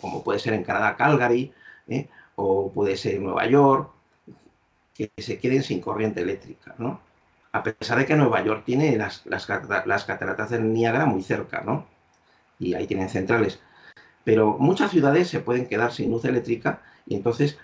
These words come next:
habrá que tener sistemas alternativos para ayudar a las compañías a que sigan suministrando luz a sus clientes. Y entonces esas, esos sistemas se tienen que desarrollar en esta década porque yo pienso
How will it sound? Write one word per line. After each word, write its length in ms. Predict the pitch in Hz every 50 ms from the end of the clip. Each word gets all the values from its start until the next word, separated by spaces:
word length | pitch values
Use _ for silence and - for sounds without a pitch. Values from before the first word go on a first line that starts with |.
| _ _
habrá 260 | - 110 107 117 127 -
que 80 | 143
tener 240 | 135 - 147 156 147
sistemas 480 | - - 92 - - 110 117 120 117 135
alternativos 600 | 120 - - 127 131 131 135 - 139 131 - -
para 160 | - - 90
ayudar 220 | 90 101 101 104
a 40 | 117
las 160 | 120 120 -
compañías 640 | - - - - - 135 139 143 139 139 160 180 - - - - - - - _ -
a 120 | - 113
que 120 | - - 127
sigan 280 | - - 117 143 175
suministrando 640 | 180 - 131 110 107 104 104 - 127 120 120 123 123
luz 180 | 135 147 143
a 40 | -
sus 180 | 180 - 113 -
clientes. 640 | - - 113 147 175 - - - - - - - _ _ _ _ _ _ _ _ _ _ _ _
Y 80 | - 98
entonces 340 | 98 - 123 117 143 - -
esas, 420 | - 123 120 - 139 135 - - - -
esos 400 | - 123 120 135 135 135 131 131
sistemas 600 | - - 143 139 - - 160 147 135 165 180 - - - - - - - - -
se 140 | - - 117
tienen 240 | - 117 113 120 110
que 100 | 135 123
desarrollar 520 | 123 120 113 135 123 123 127 139 139 131
en 80 | - -
esta 240 | 117 117 - 131 131
década 360 | 135 135 - 131 135 151 - _ - - - - - _ _ _ _
porque 320 | - 107 - - - 107
yo 220 | 98 120 123 - -
pienso 540 | 151 147 147 143 139 - 131 131 - -